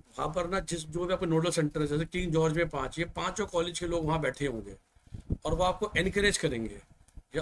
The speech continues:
आगरा में चार college के लोग बैठे होंगे केडी, और वो encourage करेंगे कि भाई आप अभी के अभी report कर लो, hostel और mass fees दे दो। आप कहोगे मैं upgrade करना चाहता हूँ भाई, वो कहेंगे नहीं नहीं सर क्या ज़रूरत है। देखिए मैं हम, हमेशा अपने सारे clients को भी देता हूँ,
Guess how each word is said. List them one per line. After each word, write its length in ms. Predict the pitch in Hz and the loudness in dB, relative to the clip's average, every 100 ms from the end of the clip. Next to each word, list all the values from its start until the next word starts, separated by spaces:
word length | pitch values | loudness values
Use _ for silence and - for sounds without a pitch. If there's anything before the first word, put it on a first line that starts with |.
| - | 0
आगरा 320 | 147 165 185 | 2 4 4
में 140 | 180 185 | 2 0
चार 320 | - 170 175 | 0 2 2
college 300 | 170 165 170 | 4 4 2
के 80 | 165 | 2
लोग 140 | 160 147 | 0 2
बैठे 240 | 131 - | 0 0
होंगे 220 | 127 123 113 - | -2 -2 -6 -4
केडी, 440 | - 147 147 143 139 - - | 2 4 4 0 -4 -14 -10
और 140 | 156 180 | -4 -2
वो 80 | 170 | 0
encourage 360 | 165 170 190 185 | -2 0 -2 0
करेंगे 320 | 156 151 160 | 0 2 0
कि 160 | 156 165 | -2 -4
भाई 320 | 139 175 175 _ - - _ _ - | -2 -2 -4 _ -20 -20 _ _ -6
आप 200 | 147 156 | -4 0
अभी 160 | 156 175 | 0 0
के 100 | 175 | 0
अभी 160 | 170 165 | 0 2
report 360 | 165 165 160 | 2 2 0
कर 140 | 160 151 | 0 0
लो, 180 | 160 151 151 | 0 0 -2
hostel 340 | 147 - 165 | -4 -2 0
और 80 | 165 | 2
mass 240 | 151 147 | 0 -2
fees 220 | - 160 131 | 0 0 0
दे 100 | 123 | -2
दो। 180 | 113 - _ _ _ - _ - | -4 -12 _ _ _ -20 _ -4
आप 200 | 143 170 | -2 0
कहोगे 240 | 165 160 165 | 2 2 2
मैं 140 | 165 | 0
upgrade 320 | 156 151 165 160 | 0 -2 -2 0
करना 200 | 156 160 | 0 0
चाहता 300 | 139 135 156 | -4 -6 -4
हूँ 80 | 147 | -2
भाई, 200 | 143 151 - - _ _ - | -2 -2 -6 -20 _ _ -8
वो 60 | |
कहेंगे 200 | 190 190 | -2 0
नहीं 160 | 190 190 | 0 2
नहीं 120 | 196 | 2
सर 140 | 165 180 | 2 0
क्या 200 | 170 160 | 2 2
ज़रूरत 300 | 147 143 135 | 2 0 -2
है। 80 | 123 | -4
देखिए 220 | 165 190 | -4 -2
मैं 80 | 175 | -2
हम, 120 | 160 160 | -2 -2
हमेशा 280 | 156 190 190 | -2 0 0
अपने 120 | 175 | -2
सारे 180 | 165 160 | 0 -2
clients 320 | 160 151 165 | 2 2 2
को 100 | - | -2
भी 80 | 165 | -2
देता 260 | 147 143 143 | -2 -2 -4
हूँ, 140 | 139 | -8